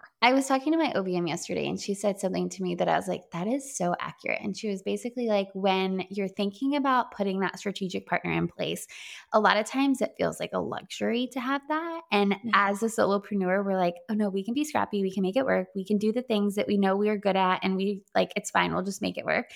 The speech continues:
Speaker 1: But once you put that in place, you're like, "Oh, this was such a necessity." And it's, I, why did I wait so long? Isn't that
Speaker 2: Yes.
Speaker 1: interesting? 'Cause I feel
Speaker 2: It
Speaker 1: like I'm in
Speaker 2: is.
Speaker 1: that same boat too.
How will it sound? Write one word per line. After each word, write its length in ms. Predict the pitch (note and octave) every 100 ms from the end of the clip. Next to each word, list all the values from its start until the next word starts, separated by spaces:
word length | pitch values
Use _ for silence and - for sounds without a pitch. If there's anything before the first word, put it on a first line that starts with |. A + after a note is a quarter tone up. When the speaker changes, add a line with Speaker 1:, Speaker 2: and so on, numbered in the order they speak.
| - - -
Speaker 1:
But 200 | - -
once 280 | G#3+ A3+ -
you 120 | B3+
put 260 | A3 - F#3+
that 160 | G3 -
in 140 | G3+
place, 480 | - - G3 G#3+ -
you're 100 | F#3+
like, 180 | F3+ F3 -
"Oh, 100 | F#3+
this 280 | F3+ F3 -
was 200 | B3 A#3+
such 260 | - F3+ F3
a 40 |
necessity." 920 | F3 E3+ - - - - - - - -
And 140 | G#3
it's, 180 | F#3+ F#3+ -
I, 220 | G3+ G3+ - _ -
why 540 | F#3+ F#3+ F3+ G3+ G#3
did 200 | G3+ A3
I 120 | G3
wait 300 | F#3 F3+ - -
so 200 | E3 D#3+
long? 560 | - - - C#4 D4+ -
Isn't 220 | - G#4+ C#5
that 80 | -
Speaker 2:
Yes. 200 | A#3+ F#3
Speaker 1:
interesting? 600 | A#3 C4 - D4+ E4+ F#4+ -
'Cause 140 | D4+
I 200 | C4 C#4
feel 120 | D4+ A4
Speaker 2:
It 120 | G#4+
Speaker 1:
like 20 |
I'm 180 | A#3+ A#3+
in 80 | A#3+
Speaker 2:
is. 20 |
Speaker 1:
that 180 | A3+ F#3+
same 280 | - F3+ F3+
boat 260 | C#3 -
too. 380 | - - D#2 A#3